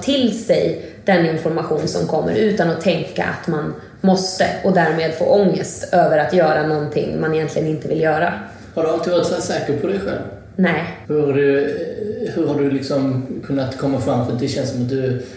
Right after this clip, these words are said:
Speaker 2: har väldigt tydlig bild av, eh, vad du vill göra och känner väldigt trygg i det.
Speaker 1: Mm.
Speaker 2: Är det någonting du, hur har du kommit fram till det?
Speaker 1: Genom att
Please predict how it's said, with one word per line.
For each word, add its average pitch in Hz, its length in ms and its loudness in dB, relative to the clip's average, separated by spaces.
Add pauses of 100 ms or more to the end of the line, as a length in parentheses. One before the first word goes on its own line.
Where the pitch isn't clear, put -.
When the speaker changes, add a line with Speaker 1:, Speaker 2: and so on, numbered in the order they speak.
(260)
Speaker 2:
har 131 260 -2
väldigt 123 520 -2
tydlig 120 300 0
bild 123 260 2
av, 110 400 -2
eh, 117 160 -2 (480)
vad 131 140 -2
du 120 60 0
vill 120 140 0
göra 120 300 0
och 117 80 -2
känner 113 200 -4
väldigt 113 260 -6
trygg 120 200 -2
i - 20 0
det. 117 220 0 (240)
Speaker 1:
Mm. 233 260 4
Speaker 2:
Är - 220 -4
det 127 80 -6
någonting 131 300 2
du, 127 60 0
hur 123 200 2
har 123 80 2
du 120 100 0
kommit 127 220 -4
fram 113 200 -4
till 131 100 -4
det? - 100 -6 (500)
Speaker 1:
Genom 240 380 6
att 220 400 -2